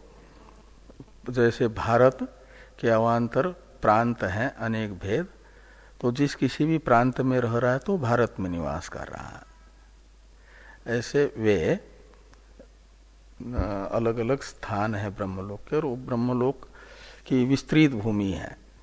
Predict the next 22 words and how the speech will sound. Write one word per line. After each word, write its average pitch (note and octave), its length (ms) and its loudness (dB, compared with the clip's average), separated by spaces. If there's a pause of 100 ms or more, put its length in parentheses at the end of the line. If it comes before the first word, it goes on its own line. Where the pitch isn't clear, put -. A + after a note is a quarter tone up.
(800)
इसलिए A2+ 240 -2
उसे A2+ 180 -2
अनंत C3+ 480 2
लोक B2 360 2
कहा C3+ 240 2
जाता F3+ 320 0
है G#2+ 160 -2
ना। - 160 -12 (1800)
और E3 240 6
उसके D3+ 420 4 (480)
अवान्तर B2 500 2
प्रांत A#2+ 500 10
जैसे G#2 420 -2
हैं, F#2+ 420 -4
उसमें G#2+ 560 -2 (540)
इनके A#2+ 500 -2
वो A#2 220 -6
सब - 240 -8
लोक F#2+ 340 -2
हैं, - 180 -12 (960)
ऐसा G#2 240 -8
समझना। G2 500 -14